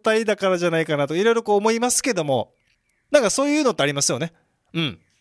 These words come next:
信じるっていうかね。僕たちもね、なんか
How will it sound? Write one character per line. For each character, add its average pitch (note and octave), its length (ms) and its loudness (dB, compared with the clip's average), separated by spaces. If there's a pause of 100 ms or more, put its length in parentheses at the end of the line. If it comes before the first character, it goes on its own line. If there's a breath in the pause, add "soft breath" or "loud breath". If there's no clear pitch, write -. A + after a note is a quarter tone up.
(760)
信 G#3 400 -2
じ G3 160 2
る F3+ 360 0
っ E3 40 -4
て E3 160 -6
い - 20 -2
う - 40 -6
か - 80 -2
ね。 G#3 180 -2 (2000 loud breath)
僕 D#4 880 2
た D4 120 0
ち C#4 140 -2
も C#4 140 4
ね、 G#3 340 4
な G3+ 100 0
ん - 20 -6
か D#3+ 140 0